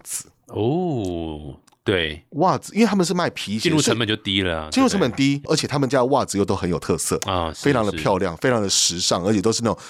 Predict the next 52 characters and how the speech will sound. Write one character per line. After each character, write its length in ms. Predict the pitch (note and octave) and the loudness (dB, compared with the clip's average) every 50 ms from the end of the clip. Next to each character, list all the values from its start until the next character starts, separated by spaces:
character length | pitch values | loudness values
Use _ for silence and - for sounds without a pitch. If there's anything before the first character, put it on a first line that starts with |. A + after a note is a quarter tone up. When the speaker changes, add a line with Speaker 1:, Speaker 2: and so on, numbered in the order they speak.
| - - - | -20 -16 -4
Speaker 1:
那 100 | - C3+ | -2 0
种， 120 | C3 A#2 G2+ | 0 2 2
就 100 | G#2+ C#3 | 0 0
是 120 | C3 D3 | 0 2
那 60 | C#3 | 2
种 140 | C#3 A2+ F#2 | 2 2 0
很 180 | E2+ - G#2 G#2+ | 0 0 -2 -2
好 180 | A2+ - F2+ D2+ | 0 -2 -4 -6
看 260 | - - - A#2 F#2 | -6 -6 -6 -6 -4
的 80 | D#2 D2+ | -4 -2
袜 240 | F2 F#2+ F#2+ D#2+ D2 | 0 2 2 0 0
子。 200 | D2 - - - - | -4 -6 -8 -6 -6
Speaker 2:
对。 220 | F#2 F2 E2+ E2 D#2 - - | -4 -4 -4 -6 -8 -8 -6
Speaker 1:
所 140 | - A3+ A#3 | 0 2 4
以 20 | |
说， 80 | G#3+ F#3 | 4 4
而 40 | |
且 120 | G3+ - C#3+ | 2 2 2
就 140 | C3 D#3 D3+ | 2 2 2
是 60 | D#3 | 2
那 40 | D#3 | 2
种 100 | C3 G#2 | 2 0
绅 240 | - - - C3+ C#3 | 0 2 2 2 2
士 200 | C3+ - - C#3 A#2 | 2 2 2 2 2
袜， 200 | A2+ A#2 G#2 F#2 | 4 4 2 2
或 140 | F#2 B2 | 0 -2
者 80 | B2 B2 | 0 2
说 120 | C3 B2+ | 2 2
比 80 | A#2+ A2+ | 2 2
较 120 | A#2 A2+ | 2 0
偏 260 | G#2+ - - C3+ C3 G#2+ | 0 0 -2 -2 0 0
雅 160 | G#2 G2 A2+ | 0 0 -2
痞 180 | - - - | -2 -4 -4
的 120 | E2+ D#2 D#2 | -4 -2 -2
人 120 | D2+ D#2 | -2 -2
会 140 | D#2 - A2+ | 0 0 0
去 140 | G2+ F#2+ F#2+ | 0 0 0
选 260 | - - - - C#2 | 0 0 -2 -2 -4
择。 140 | C#2 - - - - - - - - - - | -8 -12 -12 -12 -12 -14 -14 -14 -16 -12 -4
所 140 | - - B3 | 0 2 2
以 20 | |
说， 160 | A#3+ - B3 A#3 | 4 4 2 2
这 100 | - B3 | 2 2
个 80 | G3+ | 2
时 100 | C#3 - | 4 4
候 40 | D3+ | 2
你 60 | A#2 | 2
在 60 | A2 | 0
网 140 | A#2+ F#2+ F2 | -2 -2 -2
络 80 | F#2+ G2+ | -4 -2
上， 220 | F#2+ A#2 G2+ - - | -2 -2 -4 -4 -4
哎， 120 | - - | -4 -4